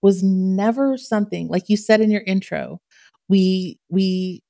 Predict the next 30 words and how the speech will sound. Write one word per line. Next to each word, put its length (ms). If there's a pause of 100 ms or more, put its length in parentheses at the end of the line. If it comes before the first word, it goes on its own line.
focus 440
on 240
the 80
physical, 520
the 120
emotional, 580
the 100
mental 680 (160)
part 340 (100)
of 420 (480)
our 120
well-being, 760
but 120
we 220
often 580
overlook 1000 (440)
and, 280
and, 260
and 140
not 240
think 240
about 380
spiritual 420
resiliency. 1000 (400)
I 60
always 260
thought 260 (120)
spirituality 880
was, 680
um, 420